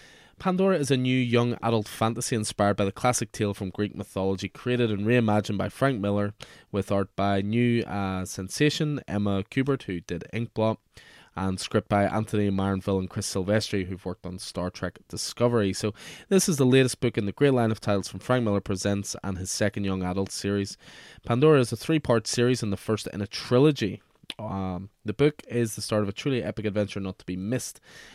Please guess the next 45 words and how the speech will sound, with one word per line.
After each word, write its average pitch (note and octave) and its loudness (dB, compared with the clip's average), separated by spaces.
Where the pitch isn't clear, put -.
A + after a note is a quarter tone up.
Annabeth C3+ 2
now A#2 2
has A2+ 0
all B2+ 4
she's A2+ -2
ever G#2+ 2
wanted, G2 -2
but F#2+ -6
her G2 -8
better A2+ 0
place A2 -2
is G2 -4
an F#2+ -4
invasion, F#2+ -4
and F#2+ -10
she's G2+ -6
the F#2 -6
gateway G2 -2
to - -12
the F2+ -2
end F#2+ -2
of F#2+ -6
the F#2 -4
world. F2+ -6
Only B2 2
she C#3 2
can B2 -2
stop C#3+ 0
it, C#3+ -4
but - -6
to - -12
do A2 0
so, A#2 0
she G#2 -6
must F#2 -8
sacrifice G#2 -4
everything G2 -4
she G2+ -8
loves. F#2 -10
Just D3+ -4
really C#3 2
cool C#3+ 4
looking, A#2 0
uh, G#2+ 2
artwork. B2+ 4